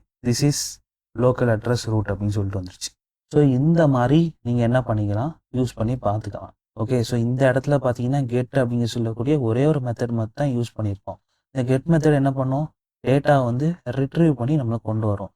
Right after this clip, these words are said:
இந்த எண்ட் பாயிண்ட் வந்து நம்மளுக்கு ஹிட் ஆச்சு அப்படின்னா, அதாவது ரிக்வெஸ்ட் வந்து இந்த எண்ட் பாயிண்ட்டுக்கு வந்துச்சு அப்படின்னா, இந்த பர்டிகுலர் எண்ட் பாயிண்ட்ல நம்ம என்ன ரிட்டர்ன் பண்ணியிருக்கோம்? மெசேஜ்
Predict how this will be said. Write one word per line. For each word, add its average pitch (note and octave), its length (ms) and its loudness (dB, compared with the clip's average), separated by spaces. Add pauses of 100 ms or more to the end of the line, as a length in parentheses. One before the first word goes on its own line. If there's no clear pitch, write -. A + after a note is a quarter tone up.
(140)
இந்த D3 420 0
எண்ட் C#3 260 0
பாயிண்ட் D3 260 -2
வந்து C3 360 -2 (280)
நம்மளுக்கு C3 440 0
ஹிட் C3+ 240 0
ஆச்சு B2 260 0
அப்படின்னா, G#2+ 260 -4
அதாவது A#2+ 580 0
ரிக்வெஸ்ட் D3+ 580 0
வந்து C3+ 260 0
இந்த C3+ 180 0
எண்ட் C3 240 -2
பாயிண்ட்டுக்கு B2+ 500 0
வந்துச்சு - 240 -10
அப்படின்னா, A2 480 -2 (480)
இந்த F3 640 2
பர்டிகுலர் C#3+ 540 0
எண்ட் C3+ 260 0
பாயிண்ட்ல C3+ 380 0
நம்ம C#3+ 180 0
என்ன D#3 200 2
ரிட்டர்ன் D3+ 400 2
பண்ணியிருக்கோம்? C3 460 -2 (440)
மெசேஜ் D3+ 380 0